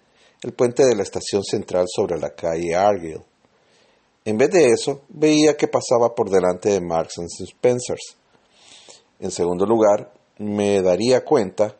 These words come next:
de que iba por el camino equivocado. El tercer paso sería un giro de ciento ochenta grados,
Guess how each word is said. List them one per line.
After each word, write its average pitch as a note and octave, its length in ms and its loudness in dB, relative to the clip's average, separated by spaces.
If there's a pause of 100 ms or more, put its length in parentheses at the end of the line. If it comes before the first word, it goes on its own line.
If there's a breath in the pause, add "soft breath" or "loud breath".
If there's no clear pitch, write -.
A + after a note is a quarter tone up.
(120)
de A2 380 -6
que A#2+ 140 -6
iba G#2+ 280 0
por G2+ 140 0
el F#2 80 -6
camino E2+ 340 -6
equivocado. D#2+ 680 -4 (880)
El A2 180 0
tercer - 460 0
paso B2 340 0
sería F#2+ 540 0 (240)
un F#2+ 160 -6
giro A#2 540 -4 (120)
de G#2+ 140 -10
ciento G2 300 -6
ochenta F2+ 340 -4
grados, G#2+ 460 2